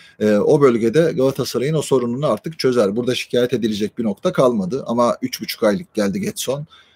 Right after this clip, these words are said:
Keşke, ki çok pahalı olduğunu düşünüyorum. Bir daha kalma ihtimali yok. Bu seneye mahsus şampiyon olabilme sevdasıyla geldi ama kupadan elendi Galatasaray.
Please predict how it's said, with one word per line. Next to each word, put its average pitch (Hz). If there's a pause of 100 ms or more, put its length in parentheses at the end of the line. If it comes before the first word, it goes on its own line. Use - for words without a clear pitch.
(160)
Keşke, 123
ki 110
çok -
pahalı 107
olduğunu 107
düşünüyorum. 98
Bir 107
daha 104
kalma 107
ihtimali 104
yok. 127
Bu 151
seneye 127
mahsus 120 (320)
şampiyon 123
olabilme 127
sevdasıyla 107
geldi 104
ama 123
kupadan 135
elendi 104
Galatasaray. 98